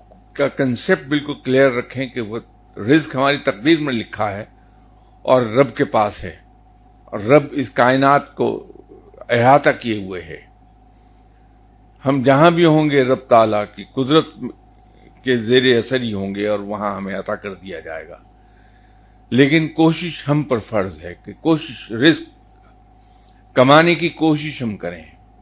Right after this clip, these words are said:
हाथ पांव छोड़ कर न बैठें कि तकदीर में लिखा, मिलकर रहेगा।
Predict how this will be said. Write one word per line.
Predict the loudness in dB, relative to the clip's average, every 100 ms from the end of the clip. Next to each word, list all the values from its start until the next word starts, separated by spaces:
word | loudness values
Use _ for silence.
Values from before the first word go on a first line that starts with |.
| _
हाथ | 0 0
पांव | 0 -2 -2 -4 -12 _ _
छोड़ | 0 0
कर | 0 -4
न | -2 -2
बैठें | -2 -4 -10
कि | -10 -8
तकदीर | -10 -6 -2 0
में | -2
लिखा, | -6 -10 -16 -16 -18 _ _ _ _ _ _ _ _ _ _ _
मिलकर | -2 -2 -2
रहेगा। | -8 -10 -16 -18 -20 -20